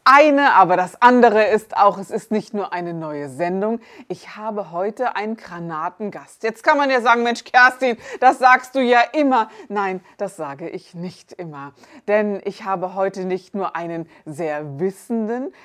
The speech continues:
ich habe auch einen vorausschauenden und auch noch einen unglaublich netten und freundlichen Gast in meiner Sendung,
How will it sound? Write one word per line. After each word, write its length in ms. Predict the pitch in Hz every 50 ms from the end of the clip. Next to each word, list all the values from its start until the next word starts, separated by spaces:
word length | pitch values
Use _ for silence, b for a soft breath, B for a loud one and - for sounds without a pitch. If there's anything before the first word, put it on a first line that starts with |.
| 254 B
ich 240 | 180 - - - 180
habe 180 | 185 175 160
auch 100 | 160 165
einen 200 | - - 160 170
vorausschauenden 1700 | 165 _ _ 190 165 151 143 - 156 151 180 214 247 262 - - - - - 233 208 214 220 226 233 247 277 269 - 247 254 254 254 254 B B B B B _ -
und 460 | 262 277 320 339 - - - - -
auch 200 | - 208 214 240
noch 180 | 247 208 202 175
einen 200 | 165 180 170 -
unglaublich 560 | _ 175 190 185 - 180 143 143 139 _ -
netten 540 | 151 147 165 196 202 _ _ 175 165 165 -
und 200 | - 147 143 _
freundlichen 640 | _ _ 202 240 240 - - - 135 _ _ 131
Gast 320 | - - - _ _ _ _
in 120 | 131 139 139
meiner 300 | 139 135 131 135 143 147
Sendung, 340 | 156 165 180 180 196 202